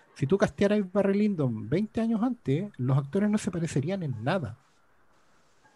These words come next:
Y el punto mío es que Bar-, antes de Barry Lyndon no había nada que se pareciera a Barry Lyndon.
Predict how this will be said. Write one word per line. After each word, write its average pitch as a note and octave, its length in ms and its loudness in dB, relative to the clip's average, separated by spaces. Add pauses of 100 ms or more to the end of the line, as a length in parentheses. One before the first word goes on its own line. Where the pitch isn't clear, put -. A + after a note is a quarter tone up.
(240)
Y D#3+ 100 2
el C#3+ 60 4
punto G3+ 360 0
mío A#3+ 400 2
es D#3+ 140 0
que - 140 -2
Bar-, F#3+ 220 -6 (160)
antes G#3+ 300 -2 (160)
de G3+ 80 0
Barry G3 280 0
Lyndon A3 260 0
no G#3 80 0
había F#3+ 220 -2
nada F3+ 320 -2
que - 60 -6
se - 100 -4
pareciera A#3+ 400 0
a - 20 -2
Barry A#3 240 0
Lyndon. A#3+ 360 0